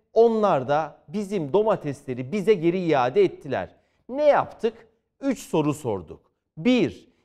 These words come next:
iade ettiğiniz o ürünlerin akıbeti ne oluyor? İç pazarda mı satışa sunuluyor? İki, biz denetlemiyor muyuz ihracat öncesi bu ürünleri? Üç, bırakın ihracatı,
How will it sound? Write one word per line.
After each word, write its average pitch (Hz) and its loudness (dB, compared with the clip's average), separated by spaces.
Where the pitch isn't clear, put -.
iade 240 4
ettiğiniz 262 -6
o 302 4
ürünlerin 226 2
akıbeti 220 -2
ne 220 4
oluyor? 110 0
İç - -6
pazarda 175 2
mı 190 0
satışa 147 -2
sunuluyor? 98 -8
İki, 240 0
biz 202 -2
denetlemiyor 208 2
muyuz 143 -4
ihracat 147 0
öncesi 127 -6
bu 233 0
ürünleri? 127 -4
Üç, 214 0
bırakın 233 6
ihracatı, 135 0